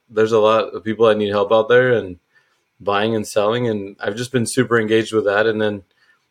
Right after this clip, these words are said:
you know, as you know, we've been growing our organization too. I mean, there's been a lot of, you know, agents coming over and wanting to join and, you know, work with us. And so it's been fun to expand. And then, you know, a little bit of, you know, business travel, like the E X P rallies last week. Those were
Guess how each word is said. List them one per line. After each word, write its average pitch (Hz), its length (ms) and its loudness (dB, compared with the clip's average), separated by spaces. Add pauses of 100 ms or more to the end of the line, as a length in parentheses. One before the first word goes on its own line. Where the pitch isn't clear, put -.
(140)
you 131 120 -2
know, 110 80 4
as 104 180 2
you 107 80 -4
know, 107 160 4
we've 104 180 -2
been 98 200 -4
growing 101 320 -2
our 101 80 -2
organization 98 680 -2
too. 117 300 -2
I 101 40 -2
mean, 98 160 -8
there's 98 160 -6
been 104 180 -4
a 98 60 -4
lot 95 240 -2
of, 95 220 -4 (520)
you 101 80 -4
know, 95 120 -6
agents 98 380 -4
coming 98 300 -4
over 98 320 2
and 92 240 -6 (180)
wanting 101 300 -6
to 95 100 -6
join 98 380 -6
and, 92 260 -10 (640)
you 110 80 0
know, 101 100 4
work 101 240 2
with 98 140 0
us. 95 240 -2
And 98 120 -10
so 107 160 2
it's 98 140 -2
been 104 200 -2
fun 104 320 -6
to 104 100 -2
expand. 101 520 -8
And 101 120 -8
then, 98 240 -10 (480)
you 151 80 -6
know, 151 80 4
a 135 80 6
little 135 120 4
bit 127 100 6
of, 107 260 -2 (100)
you 156 120 -6
know, 131 100 6
business 117 480 0
travel, 120 640 0
like 110 180 -2
the 117 100 2
E 113 220 -2
X - 140 -8
P 120 160 0
rallies 110 360 2
last 107 260 0
week. 117 240 -4
Those 107 200 2
were 104 280 2